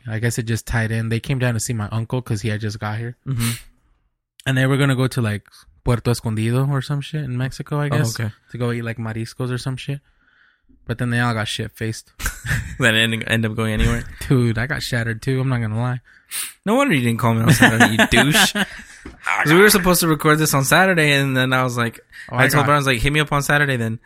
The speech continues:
Speaker 1: I got fucking wasted, dude. I drank, like, a whole bottle of Jack Daniels by myself.
Speaker 2: Ugh.
Speaker 1: Of, not Jack Daniel, Gentleman's Jack.
Speaker 2: Uh, s-,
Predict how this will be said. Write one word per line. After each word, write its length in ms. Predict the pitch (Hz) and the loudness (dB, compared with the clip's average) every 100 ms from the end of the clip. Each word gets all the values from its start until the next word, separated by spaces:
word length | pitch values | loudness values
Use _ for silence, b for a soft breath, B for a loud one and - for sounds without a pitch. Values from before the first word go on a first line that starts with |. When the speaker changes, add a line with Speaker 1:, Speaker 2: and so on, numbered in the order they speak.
| B | B
Speaker 1:
I 80 | 143 | -8
got 160 | 156 139 | -6 -8
fucking 460 | - 131 131 127 | -6 -8 -8 -8
wasted, 440 | 123 131 139 - 131 | -6 -4 -4 -6 -4
dude. 180 | 131 | -2
I 100 | 131 | 0
drank, 240 | 131 135 139 | 0 0 0
like, 180 | 131 123 | -2 -4
a 100 | 120 | -2
whole 180 | 131 | -2
bottle 340 | 123 123 123 123 | 0 0 0 -2
of 100 | 120 | -2
Jack 300 | 120 120 - | -2 -4 -4
Daniels 360 | 123 123 120 120 | -6 -4 -4 -4
by 140 | 120 | -4
myself. 480 | 123 120 127 127 120 | -4 -6 -4 -2 0
Speaker 2:
Ugh. 240 | 110 113 113 123 110 | 0 -2 -2 -8 -6
Speaker 1:
Of, 100 | 123 113 - - | -6 -6 -12 -10
not 280 | 147 165 131 | -8 -8 -8
Jack 300 | 117 127 120 | -6 -4 -6
Daniel, 300 | 110 110 110 113 | -10 -10 -10 -6
Gentleman's 500 | 131 127 120 113 110 | -2 -2 -2 -4 -6
Jack. 280 | - 139 135 _ _ _ _ - | -10 -12 -12 _ _ _ _ -12
Speaker 2:
Uh, 80 | - | -12
s-, 220 | 143 - | -12 -14